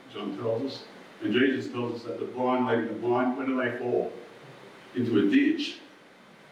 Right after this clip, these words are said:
And I could feel myself sliding off the edge of that chasm and falling into that ditch. But, uh, Jesus grabbed me and he, he pulled me out of that.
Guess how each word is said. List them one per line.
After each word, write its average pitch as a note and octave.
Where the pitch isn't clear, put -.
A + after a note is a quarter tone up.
And G#2+
I A#2+
could -
feel C#3+
myself -
sliding C3
off A#2+
the B2+
edge -
of -
that A#2+
chasm A#2+
and G#2+
falling A2+
into G#2
that G#2
ditch. F#2
But, -
uh, G2+
Jesus G2+
grabbed G2+
me G2
and F#2+
he, -
he G#2
pulled G2+
me G2
out G2
of F#2
that. F#2